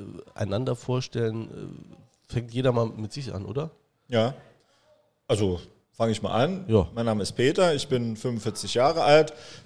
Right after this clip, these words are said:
Speaker 2: bin seit, naja, jetzt, man schlägt ja immer ein paar Jahre drauf, wenn man jetzt sagt, wie lange man zum F C geht. Aber bei mir war es in der Tat neunzehnhundertfünfundachtzig, war ich zum ersten Mal im Ludwigspark.
Speaker 1: Ja, klar.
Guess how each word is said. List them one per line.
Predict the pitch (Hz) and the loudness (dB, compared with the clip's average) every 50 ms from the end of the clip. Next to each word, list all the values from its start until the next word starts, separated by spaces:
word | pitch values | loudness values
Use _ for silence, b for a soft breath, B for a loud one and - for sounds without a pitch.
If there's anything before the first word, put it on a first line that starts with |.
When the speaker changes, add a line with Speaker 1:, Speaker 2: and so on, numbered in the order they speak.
| B - | B 0
Speaker 2:
bin | 135 135 135 143 139 117 | 0 2 2 2 -2 0
seit, | 117 113 107 117 131 139 143 131 - - - - - - - - - - - | 4 6 8 8 8 8 8 6 2 -2 -6 -8 -8 -10 -14 -18 -20 -18 -10
naja, | 87 90 98 101 98 | -4 -2 0 0 0
jetzt, | 98 - - - - - _ _ | -2 -6 -12 -14 -18 -20 _ _
man | 104 95 | -10 -8
schlägt | 90 - 123 127 127 127 | -4 0 2 0 2 2
ja | 123 123 | 0 2
immer | 135 135 123 | 4 4 2
ein | 113 | 4
paar | 101 120 120 | 4 6 6
Jahre | 120 120 120 120 113 110 | 8 8 8 6 4 2
drauf, | - - 117 123 127 120 123 | 4 6 8 8 8 8 6
wenn | 117 110 | 2 0
man | 107 107 | 2 0
jetzt | 101 - | -2 0
sagt, | - 117 110 104 - | 2 2 2 2 0
wie | 110 | 0
lange | 104 107 110 110 | 0 0 2 2
man | 104 101 | 0 -2
zum | - - 113 101 | -2 -4 -6 -8
F | 95 - | -8 -8
C | - - 120 123 139 | -2 0 2 2 4
geht. | 139 143 131 - B B B B B B B B B _ - | 4 2 2 2 B B B B B B B B B _ 2
Aber | 120 120 113 110 | 6 8 8 8
bei | 107 110 110 | 8 6 4
mir | 107 117 135 147 135 | 4 6 4 6 6
war | 127 | 6
es | 120 - - | 6 6 2
in | 143 127 | 2 2
der | 127 117 | 4 4
Tat | - 123 117 123 131 - | 6 6 6 6 6 6
neunzehnhundertfünfundachtzig, | 127 127 127 - 117 107 104 104 - 156 139 127 120 127 143 165 - - - 165 151 - - | 2 0 0 0 -2 -2 -2 2 2 2 2 2 2 2 2 2 0 -4 -4 -4 -4 -2 0
war | 131 127 127 | 0 0 0
ich | 127 | 0
zum | - 131 117 | -4 -4 -2
ersten | 127 131 131 - 127 | -2 -2 -2 -2 -4
Mal | 117 | -4
im | 113 117 | -2 -2
Ludwigspark. | 135 165 165 160 151 151 - - 151 151 151 156 151 - - - _ _ _ _ | -2 -2 -2 -2 -4 -4 -4 0 2 4 4 4 2 -4 -12 -20 _ _ _ _
Speaker 1:
Ja, | - - - - _ - | -20 -20 -20 -20 _ -16
klar. | - - - - - - | -16 -14 -14 -16 -16 -18